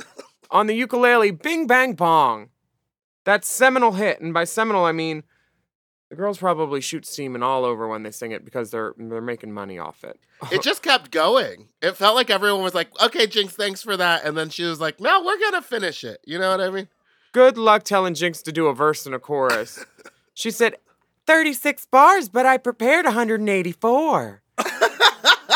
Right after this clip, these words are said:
Speaker 2: You cannot get Jinx to shut up. It's usually funny, though, which is good. Um, the workroom today, the girls recap, and they're like, "Okay, five of us have stars." And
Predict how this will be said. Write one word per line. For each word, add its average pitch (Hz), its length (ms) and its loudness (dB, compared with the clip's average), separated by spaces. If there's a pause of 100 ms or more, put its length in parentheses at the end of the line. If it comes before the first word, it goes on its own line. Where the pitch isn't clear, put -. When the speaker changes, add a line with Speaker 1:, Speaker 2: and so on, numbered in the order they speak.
(920)
Speaker 2:
You 208 160 -2
cannot 185 380 2
get 175 160 -2
Jinx 170 180 -6
to 160 80 -10
shut 151 200 -2
up. 135 140 2
It's 131 140 -14
usually 156 180 -10
funny, 131 260 -4
though, 117 180 -2
which 117 180 -10
is 117 100 -14
good. 110 360 -6 (300)
Um, 143 320 2
the 160 160 -2
workroom 190 680 -2 (840)
today, 151 440 2
the 143 180 -2
girls 151 300 -2
recap, 135 420 -2
and 131 80 -12
they're 127 100 -4
like, 123 140 -6
"Okay, 127 240 -6
five 127 320 2
of 147 100 -10
us 160 160 -4
have 165 160 -2
stars." 139 760 0 (600)
And 135 520 -2